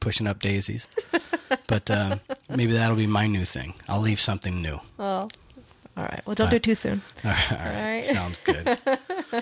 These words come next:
Speaker 2: Okay, so that's it for episode four of Simple Life Together.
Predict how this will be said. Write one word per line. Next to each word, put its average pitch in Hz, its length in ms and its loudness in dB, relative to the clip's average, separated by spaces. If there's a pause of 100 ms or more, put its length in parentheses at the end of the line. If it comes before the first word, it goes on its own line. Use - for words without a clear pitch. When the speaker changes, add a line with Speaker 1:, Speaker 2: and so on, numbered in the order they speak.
(840)
Speaker 2:
Okay, 339 360 2
so - 140 2
that's 285 260 2
it 349 120 0
for 285 100 4
episode 269 460 2
four 269 300 2
of 214 120 0
Simple 233 300 2
Life 220 200 2
Together. 226 560 -2